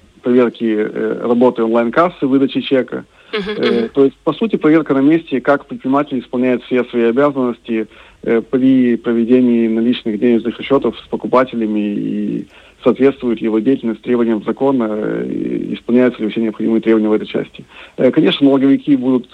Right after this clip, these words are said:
Speaker 1: давать необходимые консультации по месту, то есть, э, пе-, первая и основная цель — это не наказание, а всё-таки предупреждение нарушений.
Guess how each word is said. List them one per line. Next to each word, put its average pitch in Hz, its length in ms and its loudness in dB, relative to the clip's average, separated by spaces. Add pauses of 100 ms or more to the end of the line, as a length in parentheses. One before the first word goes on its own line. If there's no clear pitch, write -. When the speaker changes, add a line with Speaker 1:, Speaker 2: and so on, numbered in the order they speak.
(160)
Speaker 1:
давать 123 300 2
необходимые 120 420 -2
консультации 156 600 -2
по 143 100 -4
месту, 131 360 -4
то 110 180 -2
есть, 104 140 -6 (420)
э, 117 160 0
пе-, 135 200 2
первая 131 460 2
и 123 60 0
основная 123 380 -2 (120)
цель — 131 240 -2
это 110 640 -2
не 120 120 0
наказание, 131 640 0
а 110 160 0
всё-таки 120 320 -6
предупреждение 113 540 0
нарушений. 110 560 -2